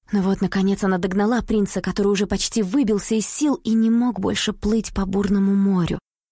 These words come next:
Руки и ноги отказывались ему служить. Глаза закрывались, и он бы погиб. Не явись на помощь русалочка. Она приподняла над водой его голову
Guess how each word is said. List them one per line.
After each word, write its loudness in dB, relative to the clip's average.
Руки 0
и 0
ноги 2
отказывались -2
ему -2
служить. -8
Глаза 0
закрывались, -4
и 0
он 2
бы -4
погиб. -6
Не 2
явись -2
на -2
помощь -2
русалочка. -6
Она 0
приподняла 0
над 0
водой 0
его -2
голову -2